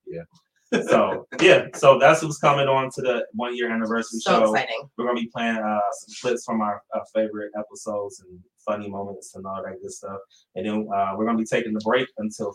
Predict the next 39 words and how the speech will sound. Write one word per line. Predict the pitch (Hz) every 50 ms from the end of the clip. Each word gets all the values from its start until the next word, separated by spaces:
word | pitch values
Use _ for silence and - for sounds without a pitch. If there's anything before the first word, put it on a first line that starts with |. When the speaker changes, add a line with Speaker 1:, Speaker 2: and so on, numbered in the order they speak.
| -
Speaker 1:
February. | 135 139 135 135 135 143 143 139 139 139 143 143 139 - _ _ _ _ _ -
Uh, | 104 107 107 107 104 104 104 104 101
and | 98 101
then | 98 95 92
February, | - 113 113 120 120 117 117 113 113 113 104
we | 110 113 110
have | 104 101 -
our | 90 90 - -
Valentine's | 127 127 123 120 120 - 240 117 117 113 -
Day | - 233 - -
episode. | - - 113 - - 113 110 110 107 -
And | 95 92
then | - -
February | 113 113 110 110 110 - -
Speaker 2:
That's | - - - -
Speaker 1:
twenty, | 185 262 -
Speaker 2:
my | 254 262
year. | 247 185 156 - - - - 156 208
Speaker 1:
yes, | 104 -
Speaker 2:
That's | - - - - 170 165
my | 139 -
Speaker 1:
that's | - - -
Speaker 2:
year | - - -
Speaker 1:
this | - - -
year. | 226 -
Speaker 2:
anniversary. | - - - - - - - - - -
Speaker 1:
<laughs> | - - _ _ _ _ _ _ _ _ - -
Um, | 117 117 113 113 113
and | 110
then | 110 107 107
February | 135 131 135 135 131 127 127 120 120
twenty-fourth, | 113 117 120 113 - - 123 123 117 117 - 113
um, | 110 110 107
we're | 110 110
gonna | 107 110 110
be | 110 110
hosting | 117 123 120 98 - 117
our | 107 104 104 - - - - _
first, | - 120 117 117 117 - - - - - -